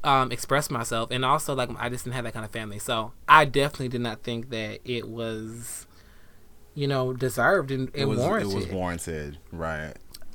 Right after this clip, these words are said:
Speaker 1: Yeah.
Speaker 2: They, they, they definitely sound like they owe, you know what's funny? I've never had to hide a report card.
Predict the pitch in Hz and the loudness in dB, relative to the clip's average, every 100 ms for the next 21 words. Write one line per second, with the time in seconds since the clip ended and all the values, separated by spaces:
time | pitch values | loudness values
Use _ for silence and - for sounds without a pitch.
0 | - - 120 110 113 107 127 147 143 120 | -10 -8 -6 -6 -6 4 6 6 4 0
1 | 107 123 135 117 120 127 117 113 123 120 | 4 6 6 4 4 4 4 0 0 0
2 | 110 101 101 98 87 117 202 233 - 165 | 0 -2 -2 -2 -2 2 4 4 4 6
3 | 139 135 127 143 160 143 135 117 104 98 | 8 8 6 6 6 6 4 2 4 2
4 | 104 110 90 69 67 | 0 -2 -2 -6 -6